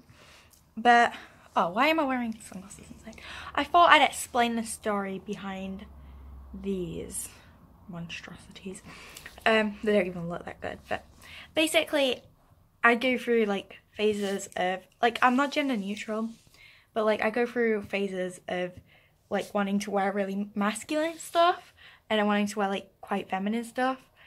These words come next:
I mean, there's some feminine stuff that I just don't wear at all, but at the moment I'm in one of those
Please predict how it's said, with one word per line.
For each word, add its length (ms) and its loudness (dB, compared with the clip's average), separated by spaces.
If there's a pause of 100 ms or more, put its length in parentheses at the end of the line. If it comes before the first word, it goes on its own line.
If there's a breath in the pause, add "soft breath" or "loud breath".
(300 soft breath)
I 80 4
mean, 160 2
there's 140 -2
some 180 -4
feminine 320 -6
stuff 200 -14
that 120 -6
I 60 -4
just 180 -14
don't 180 -10
wear 200 -12
at 60 -10
all, 180 -10
but 80 -20 (480 loud breath)
at 120 6
the 60 2
moment 280 4
I'm 140 0
in 120 -8
one 120 -8
of 60 -10
those 280 -10